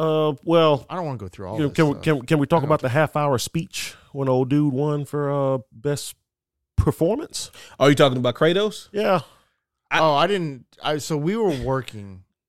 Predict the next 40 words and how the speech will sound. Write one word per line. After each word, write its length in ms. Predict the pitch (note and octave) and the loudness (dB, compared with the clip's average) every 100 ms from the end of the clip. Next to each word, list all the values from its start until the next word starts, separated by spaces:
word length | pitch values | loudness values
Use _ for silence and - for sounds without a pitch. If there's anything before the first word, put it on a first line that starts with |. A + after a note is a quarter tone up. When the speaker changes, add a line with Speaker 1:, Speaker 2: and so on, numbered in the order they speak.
| _ | _
Speaker 2:
or 60 | C3 | 0
I 80 | D3 | 2
was 240 | F3 B2+ | 2 0
working. 520 | G#2 G#2 G2 - F2+ F2+ | -6 -10 -12 -14 -14 2
Speaker 3:
Yeah, 380 | D3+ C3 D3 | 4 6 6
I 40 | D#3+ | 6
mean, 160 | E3 | 6
I 100 | E3 | 6
was, 180 | D#3+ B2+ | 6 4
I 100 | D3 | 4
was, 200 | E3 - - | 4 4 4
well, 140 | F3 | 6
I 40 | E3+ | 6
was 80 | - | 6
Speaker 2:
And 20 | |
Speaker 3:
trying 100 | E3 | 6
Speaker 2:
you 40 | D3 | 6
Speaker 3:
to 40 | |
Speaker 2:
were 40 | D3+ | 6
Speaker 3:
assi-, 20 | |
Speaker 2:
helping 260 | C#3 A#2+ B2+ | 4 2 4
Speaker 3:
yeah, 80 | D#3 | 4
I 20 | C3 | 6
Speaker 2:
too. 60 | |
Speaker 3:
was 100 | C3+ | 4
trying 160 | C#3+ C3 | 2 2
to 40 | A#2 | 0
assi-, 340 | - - - | -2 -4 -6
'cause 140 | - D3+ | 2 6
we 80 | F3+ | 8
have 80 | D3+ | 10
Speaker 2:
So 40 | |
Speaker 3:
our 60 | D3 | 8
Speaker 2:
we 60 | |
didn't 140 | G#3 E3 | 6 4
Speaker 3:
Smash 180 | C#3+ A#2 | 4 6
Speaker 2:
see 80 | |
a 20 | D#3+ | 4
Speaker 3:
Brothers 160 | |
Speaker 2:
whole 40 | B2+ | 4